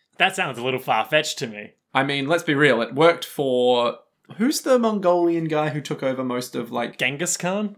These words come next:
Speaker 2: Was it Genghis Khan or was it, it mu-, yeah.
Speaker 1: Yeah.
Speaker 2: It must have been Genghis Khan. He, like, took over
Speaker 1: Yeah.
Speaker 2: most of, like, that continent.
Speaker 1: Yeah, sure.
Speaker 2: Yeah.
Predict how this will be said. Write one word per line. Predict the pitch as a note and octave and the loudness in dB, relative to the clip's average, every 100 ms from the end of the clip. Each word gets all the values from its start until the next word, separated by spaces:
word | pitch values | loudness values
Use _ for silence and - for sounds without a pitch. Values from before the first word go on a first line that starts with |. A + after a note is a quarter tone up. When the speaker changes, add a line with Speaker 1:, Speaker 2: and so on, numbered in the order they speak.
| _ _ _ | _ _ _
Speaker 2:
Was | B3 | -10
it | D#4 | -6
Genghis | E4+ F#4 | -2 -4
Khan | - C#4+ D#4 | -4 -6 -6
or | C#4+ | -4
was | A#3+ A#3+ | -4 -2
it, | G#3+ - _ _ _ - | -4 -6 _ _ _ -8
it | A3 | -6
mu-, | D4+ | -6
yeah. | B3 A3+ A2 - _ | 2 2 2 -4 _
Speaker 1:
Yeah. | B2+ C3 | 0 0
Speaker 2:
It | F3 | 2
must | A#3 A#3 | 0 2
have | |
been | C#3+ | 0
Genghis | A#2+ A2 | 0 -4
Khan. | - A2 B2+ _ _ _ _ | -8 -8 -8 _ _ _ _
He, | F#3+ | 0
like, | F#3+ F3 | 0 2
took | G#3 G3+ | 0 2
over | E3+ D#3+ D3+ | 2 0 -4
Speaker 1:
Yeah. | B2 B2 _ | -12 -14 _
Speaker 2:
most | D#3 D#3+ D3+ - D3 | 0 4 4 4 0
of, | B2+ A#2+ - _ _ - | 0 -2 -12 _ _ -6
like, | A#2+ - - - - | -6 -8 -20 -18 -4
that | C#3+ - | -4 -2
continent. | D3 B2 A#2+ G2+ - | -6 -4 -8 -10 -2
Speaker 1:
Yeah, | C#3+ D#3+ | 0 2
sure. | D3 E3 - _ _ | 2 0 -2 _ _
Speaker 2:
Yeah. | C3+ | -4